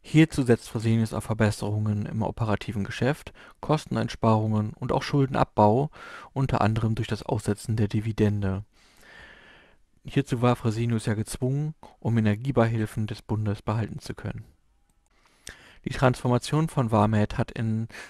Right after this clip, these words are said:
zwanzig dreiundzwanzig fünfhundertvierundfünfzig Millionen Euro gekostet. Dafür rechnet man jetzt im kommenden Jahr damit, dass Vamed wie in den beiden Schlussquartalen endlich positiv zum Ergebnis beiträgt. Für das nächste Jahr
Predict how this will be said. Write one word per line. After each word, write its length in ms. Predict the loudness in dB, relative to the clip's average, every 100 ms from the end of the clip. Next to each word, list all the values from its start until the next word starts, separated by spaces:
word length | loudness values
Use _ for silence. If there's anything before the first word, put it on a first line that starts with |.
| _
zwanzig 400 | -2 -2 -2 -2
dreiundzwanzig 720 | 0 2 0 -2 -2 -4 -14
fünfhundertvierundfünfzig 1300 | -6 -4 -2 0 0 0 0 0 2 -4 -4 -4 -2
Millionen 320 | 0 0 0
Euro 280 | 0 -2 -2
gekostet. 680 | -4 -4 -6 -8 -12 -14 -16 -20 -20 -20 -8
Dafür 440 | 4 6 6 2 4
rechnet 320 | 4 4 -4
man 140 | -2
jetzt 320 | 2 2 0 -6
im 160 | -6
kommenden 420 | -4 -2 0 0
Jahr 220 | 2 4 4
damit, 420 | 2 2 -2 -4 -14 -14 -14 -4
dass 220 | -4 2
Vamed 400 | 2 4 2 0
wie 180 | 0 0
in 120 | 0
den 160 | 0 2
beiden 220 | 0 0
Schlussquartalen 680 | -2 -4 -2 -2 0 0 0
endlich 340 | -2 -4 -8
positiv 540 | -2 -2 -2 -4 -8
zum 200 | -6 -4
Ergebnis 380 | -2 0 -2 -4
beiträgt. 720 | -2 0 0 -2 -4 -4 -12 -16 -18 -20 -20 -18 -18 -20 _
Für 120 | 0
das 200 | 0 2
nächste 280 | 0 0 0
Jahr 340 | 0 2 0